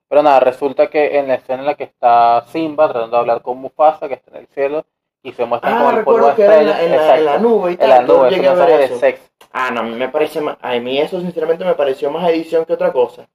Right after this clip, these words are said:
Speaker 1: Me parece una mariquera realmente, suponiendo que esté, o sea, porque, o sea, tipo,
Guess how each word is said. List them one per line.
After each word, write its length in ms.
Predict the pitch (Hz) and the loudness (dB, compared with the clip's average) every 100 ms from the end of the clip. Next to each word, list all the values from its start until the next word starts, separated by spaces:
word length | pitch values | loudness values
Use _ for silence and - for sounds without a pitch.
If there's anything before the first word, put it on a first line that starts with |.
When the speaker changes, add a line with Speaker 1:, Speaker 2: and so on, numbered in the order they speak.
| _ - | _ -12
Speaker 1:
Me 60 | |
parece 320 | 139 139 - | -4 -4 -2
una 120 | 151 156 | -2 2
mariquera 480 | 135 120 123 120 | 2 0 2 2
realmente, 400 | 123 123 123 127 139 | 2 0 -4 -2 -2
suponiendo 400 | 160 160 165 170 | 0 0 0 -2
que 80 | |
esté, 340 | 131 - 127 - _ | -4 -6 -8 -8 _
o 20 | |
sea, 120 | 127 | -10
porque, 340 | 131 - 123 - _ _ | -10 -8 -8 -10 _ _
o 120 | 139 | -8
sea, 140 | 131 143 | -4 -4
tipo, 340 | 135 139 131 | -4 -6 -6